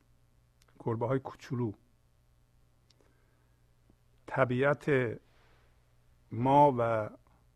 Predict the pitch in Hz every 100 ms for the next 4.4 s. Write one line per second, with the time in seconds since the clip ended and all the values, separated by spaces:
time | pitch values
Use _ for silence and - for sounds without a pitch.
0 | _ _ _ - 120 - 131 143 143 -
1 | 131 127 123 151 131 127 113 - _ _
2 | - _ - - 135 139 - 147 143 -
3 | 143 127 117 107 123 120 117 113 123 -
4 | 117 127 143 -